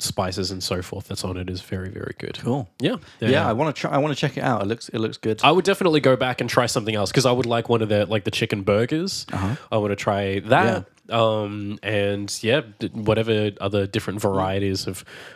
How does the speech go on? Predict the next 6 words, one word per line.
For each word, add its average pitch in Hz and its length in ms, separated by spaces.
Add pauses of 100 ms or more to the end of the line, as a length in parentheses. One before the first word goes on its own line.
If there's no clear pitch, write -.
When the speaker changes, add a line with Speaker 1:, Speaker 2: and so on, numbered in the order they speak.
(140)
Speaker 1:
uh, 95 360
product - 640 (380)
they 95 200
have. 92 480
Speaker 2:
Yeah, 143 220 (380)
nice. 135 320